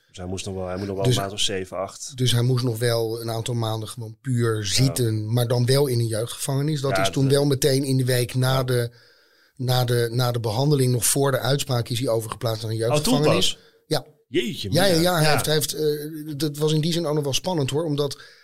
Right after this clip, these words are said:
Speaker 2: omdat dat, dat, ja goed, die officier hield de kaarten natuurlijk ook tegen de borst. Dus,
Speaker 1: Ja.
Speaker 2: dus het was heel onduidelijk of zij, zij had ook net zo goed gemotiveerd kunnen aangeven.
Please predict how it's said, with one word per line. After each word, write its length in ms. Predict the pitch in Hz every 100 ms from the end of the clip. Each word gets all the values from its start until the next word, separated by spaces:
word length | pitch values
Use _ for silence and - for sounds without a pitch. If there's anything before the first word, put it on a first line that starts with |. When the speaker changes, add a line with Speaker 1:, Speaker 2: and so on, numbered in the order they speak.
| - - _ - - _ _ 143
Speaker 2:
omdat 340 | 139 135 127 131
dat, 220 | 135 127 -
dat, 220 | 139 135
ja 140 | 139
goed, 180 | 127 135
die 100 | 147
officier 300 | 127 131 147
hield 160 | 135 139
de 40 |
kaarten 320 | - 135 123
natuurlijk 280 | 135 131 120
ook 120 | 147
tegen 220 | - 123 113
de 60 |
borst. 440 | 101 113 127 139 131
Dus, 100 | 127
Speaker 1:
Ja. 120 | 110
Speaker 2:
dus 140 | 147
het 100 | 139
was 160 | 139 123
heel 220 | 135 165
onduidelijk 680 | 147 131 127 143 139 113 -
of 140 | 131
zij, 480 | - 131 117 117 113 _ _ -
zij 200 | - 135
had 160 | 165
ook 160 | 147 143
net 180 | 156 156
zo 160 | 131
goed 520 | 117 - 156 139 - -
gemotiveerd 760 | - 151 131 120 127 113 156 170
kunnen 220 | 135 117
aangeven. 640 | 104 101 104 95 92 131